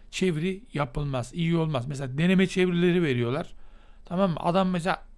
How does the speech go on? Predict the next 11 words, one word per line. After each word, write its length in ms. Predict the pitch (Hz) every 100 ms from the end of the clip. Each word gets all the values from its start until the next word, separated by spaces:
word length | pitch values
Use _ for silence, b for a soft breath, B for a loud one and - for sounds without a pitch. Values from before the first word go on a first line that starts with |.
| - -
iki 200 | - 170
paragrafta 600 | 180 175 165 160 185 170
deniyor. 260 | 175 170 -
Ulan 240 | 175 180
adam 260 | 185 196 190
onun 220 | 196 208
önünü 360 | 185 180 190 185
bilmiyor, 300 | 185 147 113
sonunu 460 | - 190 170 185
bilmiyor. 420 | 196 190 151 113 - b b b b b b b b -
Orada 420 | 202 196 202